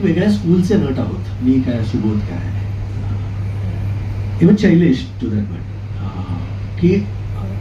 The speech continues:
आम्ही, अं, ते डॉक्टर आपल्याला डोस देतात ना, अं, की बघा, त्या एक जुन्या काळाची बाटली यायची, त्याच्यावर अशी, अशी, अशी ती कागदाची ती असायची, मग त्या,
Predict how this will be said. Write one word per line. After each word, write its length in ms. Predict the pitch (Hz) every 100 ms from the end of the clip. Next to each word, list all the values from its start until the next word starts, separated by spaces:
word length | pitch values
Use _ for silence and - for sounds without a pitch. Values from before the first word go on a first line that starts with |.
| -
आम्ही, 440 | 175 202 233 233
अं, 260 | 220 202 196 - - - - - - - - - - - - - - -
ते 460 | 202 196 180 156 135
डॉक्टर 320 | 143 143 202
आपल्याला 280 | 202 202 196
डोस 320 | 175 147 170
देतात 300 | 170 175 185 -
ना, 100 | 110
अं, 540 | 101 - 113 104 -
की 120 | 135
बघा, 240 | 127 127 156
त्या 440 | 156 - 160 -
एक 100 | 151
जुन्या 260 | - - 165
काळाची 240 | 175 185
बाटली 300 | 208 - 151
यायची, 160 | 131 123
त्याच्यावर 320 | - - 147
अशी, 220 | - -
अशी, 180 | 151 151
अशी 200 | 131 143
ती 140 | 135
कागदाची 460 | - 110 - 127 -
ती 240 | - 131 104 - - -
असायची, 280 | 110 110 254
मग 140 | -
त्या, 140 | 156